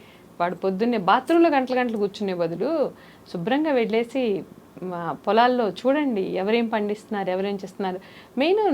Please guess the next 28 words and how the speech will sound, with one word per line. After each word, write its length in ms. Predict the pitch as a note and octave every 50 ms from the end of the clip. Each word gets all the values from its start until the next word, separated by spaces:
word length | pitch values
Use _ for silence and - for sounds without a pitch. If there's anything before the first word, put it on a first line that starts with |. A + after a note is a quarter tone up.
| A#3
నమ్మొద్దు, 380 | G#3+ B3+ D#4+ G#4+ A4 F#4 C#4 C#4+ A#3+
మెయిన్ 260 | G#3+ G#3 A3 A#3 A#3+ A3+
మనిషిని 280 | A3 A3+ A3 - A3+ G3+ F#3
గుడ్డిగా 280 | A#3 A3 B3 D4 E4 D#4+
నమ్మొద్దు, 440 | C#4 A3+ G#3 G#3 G#3 G3 E3+ E3+ F3+ F3+
ఎవరిని 220 | F#3+ G3 G3+ F#3+
కూడా 180 | F#3+ F3+ E3+ E3+
కాన్షియస్‌గా 580 | - A3+ B3+ B3+ - D4 C#4 - - B3+ C4+ A#3
ఉండండి 240 | G#3 F#3 F3+ F3 E3+ -
తినే 180 | G3+ G3+ G3 G3 F#3 F3
ఆహారంలో 360 | F3 F#3+ F#3 F#3 G3 A3+ A3+
అంటాను. 360 | G#3 F#3 E3+ - F3 F3 F3 - - - - - - - - - -
చేతులు 360 | C#4 C#4 D4 C#4+ F#4 D#4+ D4 B3+
మారొద్దు, 360 | A3+ G#3 G#3 G#3 F#3+ E3+ F3+ F#3 F#3+ F#3+
నాలుగు 220 | F#3+ F#3+ G3+ G3+ -
చేతులు 260 | A3 A3 C4 B3+ B3
మారొద్దు. 480 | A3 F#3+ F#3 E3+ F3 E3 D#3+ E3 D#3+ - - - - - - - - - -
డైరెక్ట్ 520 | E3+ F3 G#3 A#3 C4 D4 F4 F4 - - E4+
నీకు 180 | E4 D#4 - - - -
ఫామ్ 300 | B3 A#3+ C4 D4 D#4 D#4
నుంచి 360 | C#4+ C#4 C4+ C#4 C4+ - F4+ G4 G#4 - - - - -
నా 140 | G#3 A3+ A#3 B3
టేబుల్ 380 | A#3+ - B3+ C4+ C#4 C#4+ C#4 C4
మీదకి, 260 | B3+ A#3+ B3 B3+ D4 C4+
నా 60 | C4
కిచెన్లోకి 540 | C4 - A3 - - B3+ A#3+ A#3+ B3+ B3+ - A#3+
ఏం 100 | B3 B3 A#3+
వస్తుందనే 400 | A#3+ A#3+ - - A3 G#3+ A3+